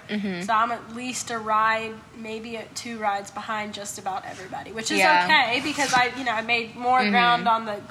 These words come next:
Speaker 2: on the ground.
Speaker 1: Yeah.
Speaker 2: Um, I had a little bit more work to do as far as my horse wasn't really afraid of anything, so we had to really work on him being super pushy and dragging me
Speaker 1: Yeah.
Speaker 2: around.
Speaker 1: Yeah.
Speaker 2: Um,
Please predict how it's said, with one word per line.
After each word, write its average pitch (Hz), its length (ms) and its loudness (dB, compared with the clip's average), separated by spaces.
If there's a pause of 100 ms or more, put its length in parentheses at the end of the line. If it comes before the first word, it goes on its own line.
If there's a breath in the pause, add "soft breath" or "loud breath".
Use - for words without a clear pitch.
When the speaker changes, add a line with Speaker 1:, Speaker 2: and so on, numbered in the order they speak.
Speaker 2:
on 247 220 4
the 226 60 -8
ground. 202 460 -4 (240 loud breath)
Speaker 1:
Yeah. 175 320 4
Speaker 2:
Um, 220 520 0
I 226 120 0
had 233 200 2
a - 20 -8
little 214 140 -8
bit - 120 -10
more 220 200 -4
work 220 280 -6
to - 80 -14
do 220 120 -8
as 208 100 -10
far 220 240 2
as 208 280 -6
my 208 140 -2
horse 214 260 -6
wasn't 208 260 -10
really 220 220 -14
afraid 233 360 -4
of 226 80 -12
anything, 247 440 -8
so 240 160 -12
we 214 100 -10
had 233 180 -4
to 208 60 -12
really 208 400 -12 (400 loud breath)
work 214 220 -8
on 220 100 -4
him 214 240 -10
being 208 240 -12
super 214 260 -14
pushy 294 580 0
and 233 160 0
dragging 233 240 4
me 202 40 0
Speaker 1:
Yeah. 185 260 6
Speaker 2:
around. 247 440 4 (420 loud breath)
Speaker 1:
Yeah. 196 300 4
Speaker 2:
Um, 226 500 -4